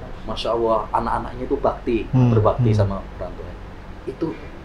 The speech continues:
Speaker 1: yang menyebabkan dia akhirnya nyekolahkan anaknya
Speaker 2: Anaknya ke Islam.
Speaker 1: ke ini dan,
Speaker 2: Hmm.
Speaker 1: eh, akhirnya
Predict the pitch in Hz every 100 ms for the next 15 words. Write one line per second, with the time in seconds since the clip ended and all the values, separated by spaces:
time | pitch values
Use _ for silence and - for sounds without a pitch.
0 | - - - 127 120 123 107 104 - 113
1 | 123 123 123 139 143 135 120 117 110 117
2 | 135 - - 120 117 117 135 123 117 117
3 | 117 113 113 110 110 104 113 110 107 104
4 | 104 117 113 110 101 123 123 110 107 110
5 | 104 104 101 110 107 123 127